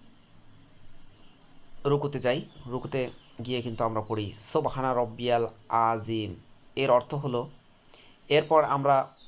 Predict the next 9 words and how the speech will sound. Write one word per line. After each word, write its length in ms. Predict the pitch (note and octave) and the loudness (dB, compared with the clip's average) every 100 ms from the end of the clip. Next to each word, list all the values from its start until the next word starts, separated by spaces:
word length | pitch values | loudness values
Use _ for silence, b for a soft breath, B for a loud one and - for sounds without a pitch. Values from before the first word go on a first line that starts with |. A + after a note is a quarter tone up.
| - | -8
অন্য 200 | C#3 C#3 | -4 -2
একটি 280 | B2+ C3 C3+ | -4 -4 -6
সূরা 280 | - C#3 B2 | -4 -2 -2
মেলাই, 320 | A#2+ B2+ F#3 - - _ _ - | -2 -4 -4 -12 -20 _ _ -6
আমরা 380 | B2 A#2 A#2+ - - | -4 2 0 0 -6
রুকুতে 440 | B2 - C3 A2+ - - | -10 -6 -4 -4 -8 -6
আল্লাহর 260 | B2 B2+ B2 | -4 -4 -4
প্রশংসা 440 | A2+ - B2 - | -6 -8 -10 -8
করি 280 | A#2+ C3+ | -6 -6